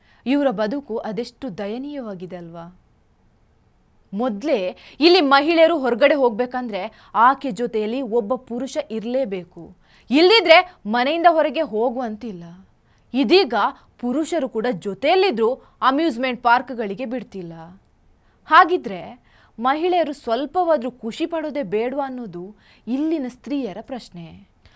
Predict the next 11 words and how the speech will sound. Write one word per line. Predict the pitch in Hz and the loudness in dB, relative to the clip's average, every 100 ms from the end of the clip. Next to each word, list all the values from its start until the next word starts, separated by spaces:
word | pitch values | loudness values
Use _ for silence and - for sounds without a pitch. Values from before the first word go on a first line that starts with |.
| _ 262 | _ 6
ಅದಕ್ಕೆ | 330 427 339 320 | 6 6 6 4
ತಾಲಿಬಾನಿಗಳ | 320 302 302 359 277 320 277 233 | 6 8 10 8 4 0 0 -2
ಬಳಿ | 214 277 220 240 - - | 0 0 -2 -6 -12 -14
ಉತ್ತರವಿಲ್ಲ. | 220 254 208 180 170 160 175 190 _ _ _ _ _ _ _ - | -12 -12 -12 -12 -14 -16 -18 -20 _ _ _ _ _ _ _ -2
ಇನ್ನು | 294 320 226 185 233 _ _ 190 | 0 0 -2 -6 -10 _ _ -6
ಈಗಾಗಲೇ | 220 233 320 302 320 | -2 4 6 6 2
ಸರ್ಕಾರಿ | - 240 - 302 294 | 0 -2 4 4 4
ಇಲಾಖೆಗಳ | 262 262 269 269 254 247 | 2 4 4 2 -2 0
ಅಧಿಕೃತ | 220 214 - 269 247 | 0 -4 -8 -8 -6
ಹುದ್ದೆಗಳನ್ನ | 220 185 262 254 233 | -4 0 2 2 0
ಹೊಂದಿರೋ | 214 202 226 285 190 190 | -2 -8 -6 -6 -6 -8